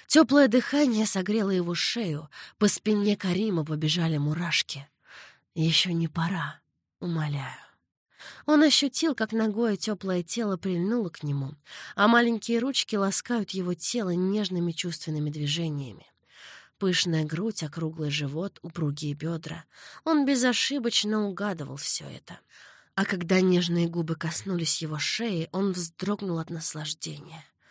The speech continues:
Собственные ощущения потрясли его. Этого он никак не ожидал.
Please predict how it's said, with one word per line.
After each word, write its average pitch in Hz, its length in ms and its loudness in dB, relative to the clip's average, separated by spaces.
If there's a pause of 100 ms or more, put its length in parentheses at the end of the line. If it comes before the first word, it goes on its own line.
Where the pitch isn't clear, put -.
(380)
Собственные 170 760 2
ощущения 160 720 -2
потрясли 156 680 -2
его. - 480 -10 (640)
Этого 165 520 2
он 160 160 2
никак 151 400 -4
не 147 100 -6
ожидал. 143 500 -10